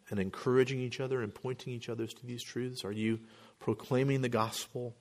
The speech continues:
to the lost, praying that God would give you that opportunity?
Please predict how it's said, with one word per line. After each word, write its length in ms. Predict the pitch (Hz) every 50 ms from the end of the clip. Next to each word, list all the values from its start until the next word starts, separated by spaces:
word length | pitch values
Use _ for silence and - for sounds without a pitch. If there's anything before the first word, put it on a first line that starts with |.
| _ _ _ _ _ _ _ _ _ _ _ -
to 80 | - 117
the 80 | 110
lost, 600 | 107 110 117 117 120 120 117 - - - - - - - - - - _ _ _ _ _ _ _ _ _ _ _ _
praying 400 | - - - 120 117 127 131 131
that 120 | 127 123 120
God 220 | 123 113 110 113
would 140 | 113 110 107
give 160 | 113 113 107
you 80 | 113 104
that 160 | 107 104 107
opportunity? 640 | 107 107 - 98 - - 110 104 98 101 92 -